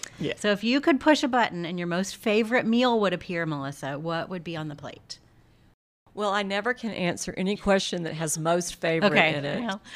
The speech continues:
Speaker 2: one of.
Speaker 1: If I could push a button right now, I would have a plate of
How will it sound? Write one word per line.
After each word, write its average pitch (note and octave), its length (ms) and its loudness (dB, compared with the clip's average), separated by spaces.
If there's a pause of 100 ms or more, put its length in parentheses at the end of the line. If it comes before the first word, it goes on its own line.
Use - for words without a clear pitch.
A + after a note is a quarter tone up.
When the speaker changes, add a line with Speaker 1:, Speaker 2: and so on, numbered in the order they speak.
(100)
Speaker 2:
one B3 340 8
of. F3 360 0 (460)
Speaker 1:
If G3+ 160 -2
I B3 100 6
could - 200 -4
push D4+ 220 -6
a A#3+ 40 -8
button G3 320 -4
right G3 300 -2
now, F3+ 440 -2
I F3 140 -4
would F3 140 -4
have E3 160 -10
a D3+ 60 -12
plate G3+ 640 -10 (240)
of D#3 420 -6